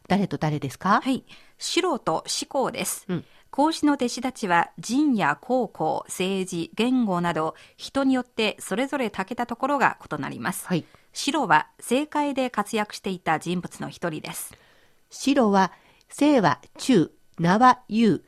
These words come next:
Speaker 1: あざ名は子路と言います。えー、また別のあざ名は帰路とも言いますよね。
Speaker 2: はい。
Speaker 1: えー、孔子より九つ年下です。
Speaker 2: えー、孔子に最も愛された弟子が眼海というなら、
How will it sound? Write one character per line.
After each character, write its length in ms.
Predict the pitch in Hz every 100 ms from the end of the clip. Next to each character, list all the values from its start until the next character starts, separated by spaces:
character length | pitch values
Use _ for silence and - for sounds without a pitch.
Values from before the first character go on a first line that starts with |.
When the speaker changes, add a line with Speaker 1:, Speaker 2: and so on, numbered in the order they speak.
| _ _
Speaker 1:
あ 100 | 175
ざ 160 | 269 294
名 160 | 311
は 160 | 320 - -
子 220 | - 196
路 120 | - - _
と 180 | 269 - 160
言 100 | 147
い 40 |
ま 120 | 143
す。 240 | 135 - - - - - -
え 160 | 196
ー、 40 | 196
ま 120 | 202
た 180 | 214 202
別 360 | 196 180 -
の 200 | 294 330
あ 80 | 311
ざ 140 | 294 285
名 120 | 277
は 140 | 220
帰 240 | - - 415
路 160 | - -
と 100 | 285
も 120 | 247
言 80 | 170
い 40 | 151
ま 140 | 151
す 160 | - 120
よ 120 | 127
ね。 200 | 175 185 - -
Speaker 2:
は 80 | 175
い。 60 | -
Speaker 1:
え 40 | 151
ー、 60 | 151
孔 200 | - 277
子 140 | -
よ 60 | 269
り 100 | 180
九 160 | - 185 392 392
つ 200 | - 156
年 300 | - 151 -
下 180 | 147 139
で 160 | - 147
す。 160 | - - - _ -
Speaker 2:
え 80 | 208
ー、 40 |
孔 300 | - 262 311
子 180 | 302 294
に 120 | 277
最 340 | 254 240 269 320
も 280 | 285 -
愛 200 | 190 262
さ 160 | 262 269
れ 100 | 247
た 140 | -
弟 140 | 185 190
子 160 | - 180
が 160 | 160
眼 240 | - 220 247
海 300 | 196 165 156
と 100 | 165
い 100 | 156
う 80 | 160
な 120 | 165
ら、 200 | 156